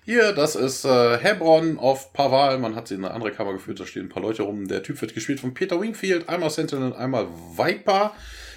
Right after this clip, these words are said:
Adam Pearce, beziehungsweise Mathos in der Highlander-Serie, einmal Outer Limits, zwei weitere Male S G eins, einmal Andromeda, einmal Charmed, David Emerson in Twenty-four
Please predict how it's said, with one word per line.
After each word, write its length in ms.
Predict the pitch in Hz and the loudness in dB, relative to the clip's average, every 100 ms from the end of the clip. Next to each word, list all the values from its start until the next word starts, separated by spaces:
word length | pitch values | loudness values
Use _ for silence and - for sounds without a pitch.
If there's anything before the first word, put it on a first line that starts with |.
| - | -2
Adam 260 | 185 208 196 | 2 2 0
Pearce, 460 | - 220 226 220 - | -4 4 4 4 -2
beziehungsweise 580 | 123 170 160 156 113 110 | -4 0 2 2 2 2
Mathos 500 | 123 123 - 180 165 | 2 2 2 0 2
in 80 | |
der 80 | 139 | 2
Highlander-Serie, 960 | 165 247 117 98 85 98 95 110 151 - | 2 2 2 0 0 0 0 2 2 0
einmal 220 | 143 165 | -2 -4
Outer 220 | 156 156 | -2 0
Limits, 420 | 139 139 131 - - | 0 -2 -4 -8 2
zwei 240 | 135 139 | 2 4
weitere 300 | 135 139 117 | 2 0 0
Male 200 | 123 120 | 2 2
S 120 | 101 - | 0 -4
G 80 | 92 | -4
eins, 440 | 92 98 98 - - | -4 -6 -10 -12 -6
einmal 260 | 143 160 | -2 -2
Andromeda, 560 | 139 127 127 110 110 - | -2 -2 0 4 2 0
einmal 300 | 147 170 160 | -4 -4 -4
Charmed, 520 | - 127 127 131 - | -2 -2 -2 -6 -2
David 240 | 151 226 214 | 0 0 -2
Emerson 480 | 185 180 160 143 131 | -4 -4 -4 -4 -4
in 320 | 123 101 - | -4 -6 -6
Twenty-four 640 | - 220 226 165 156 170 | -4 -4 -2 0 0 0